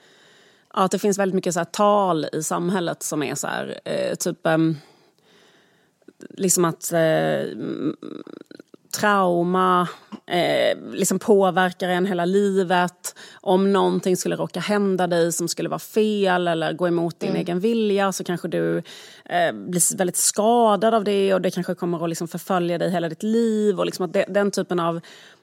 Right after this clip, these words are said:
Speaker 1: eh, tal som kanske egentligen är... Hon, hon är ju också positiv till det. Hon skriver också, det är klart att det är bra så här, att, eh, eh, prata om hur traumatiska händelser skadar en för lång tid framåt, men liksom att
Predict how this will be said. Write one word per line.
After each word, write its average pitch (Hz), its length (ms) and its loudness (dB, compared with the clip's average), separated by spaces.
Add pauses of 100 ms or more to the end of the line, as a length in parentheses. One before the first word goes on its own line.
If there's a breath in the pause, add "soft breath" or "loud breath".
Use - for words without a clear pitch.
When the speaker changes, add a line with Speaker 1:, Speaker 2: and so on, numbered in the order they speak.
(280 loud breath)
Speaker 1:
eh, 190 180 0
tal 233 400 4
som 208 100 0
kanske 190 180 0
egentligen 180 320 0
är... 151 520 -2
Hon, 190 220 2
hon 196 200 4
är 196 40 4
ju 196 60 4
också 190 200 -4
positiv 190 520 -2
till 165 100 -4
det. 170 40 2
Hon 175 80 0
skriver 170 160 -2
också, 180 100 -6
det 185 80 0
är 185 40 -4
klart 185 180 0
att 165 80 -6
det 175 60 0
är 170 40 2
bra 170 580 4
så 156 120 -2
här, 143 80 2
att, 156 280 -4
eh, 156 180 2
eh, 165 60 -2 (1040 soft breath)
prata 165 460 2
om 165 100 4
hur 175 120 2
traumatiska 165 680 -2
händelser 156 580 -2
skadar 156 540 2
en 156 360 0
för - 140 -6
lång 165 220 2
tid 185 240 -4
framåt, 240 640 2
men 165 200 -2
liksom 160 240 -2
att - 320 -6